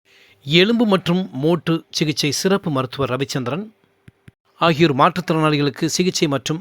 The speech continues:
ஆலோசனைகளை வழங்கினர். ஆலங்குளம் யூனியன் சேர்மன் திவ்யா மணிகண்டன்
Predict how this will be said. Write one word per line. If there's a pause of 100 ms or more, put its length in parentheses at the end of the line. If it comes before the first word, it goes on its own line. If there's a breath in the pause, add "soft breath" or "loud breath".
ஆலோசனைகளை
வழங்கினர். (460 soft breath)
ஆலங்குளம்
யூனியன்
சேர்மன்
திவ்யா
மணிகண்டன்